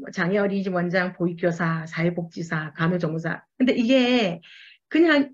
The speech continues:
이렇게 이루어진 자격이 아니고 정말 사람과 사람의 관계에서 딸 수 있는 자격증을 제가 따고 있었더라고요. 정말 그 상계 고등학교를 나와서 아이들과 함께 하고 싶다는 꿈을 가지고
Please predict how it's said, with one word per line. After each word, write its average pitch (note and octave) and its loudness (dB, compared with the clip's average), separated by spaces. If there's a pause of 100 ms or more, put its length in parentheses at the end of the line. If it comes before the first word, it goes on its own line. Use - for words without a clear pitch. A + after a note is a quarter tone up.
이렇게 D4 4
이루어진 A#3 -2
자격이 G3 0
아니고 E3+ -4
정말 F#3 0
사람과 G#3+ 0
사람의 G3 0
관계에서 G3+ 0 (340)
딸 C#4+ 6
수 D4 -2
있는 G3 2
자격증을 F3 -4
제가 E3+ -2
따고 G3 0
있었더라고요. D#3+ -4 (920)
정말 G#3+ 2
그 G3 4
상계 C4+ 2
고등학교를 G#3+ -2
나와서 G3+ -2
아이들과 G#3 0
함께 G3+ -4
하고 G3+ 0
싶다는 G3 -4
꿈을 C4 6
가지고 A#3 0